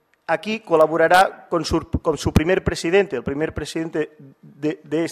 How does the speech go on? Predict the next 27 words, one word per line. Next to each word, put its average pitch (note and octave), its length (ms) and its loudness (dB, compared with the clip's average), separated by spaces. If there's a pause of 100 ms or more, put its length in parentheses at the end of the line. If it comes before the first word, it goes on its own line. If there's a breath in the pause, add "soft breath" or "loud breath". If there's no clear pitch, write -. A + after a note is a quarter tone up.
de C#3+ 220 0
la, C3+ 520 0 (100)
de C#3 140 -6
la C3+ 80 -2
citada E3+ 320 0
sección, D#3 560 -2 (580 loud breath)
eh, E3 680 4
que F#3 100 -2
era G3 120 4
un, G#3+ 220 2
un G#3 160 2
individuo G3 420 2
llamado F#3 320 4
Antonio E3+ 460 2
María E3 260 2
Alcover, E3+ 560 2 (220)
vicario F3 420 -2
general D#3+ 400 2
de D3 100 -2
Mallorca, D3 760 0 (500 soft breath)
quien E3+ 580 0
años F#3+ 320 2
atrás, D#3+ 480 2
en E3 100 -4
mil E3+ 120 0
novecientos F3+ 680 0
uno, D#3+ 440 2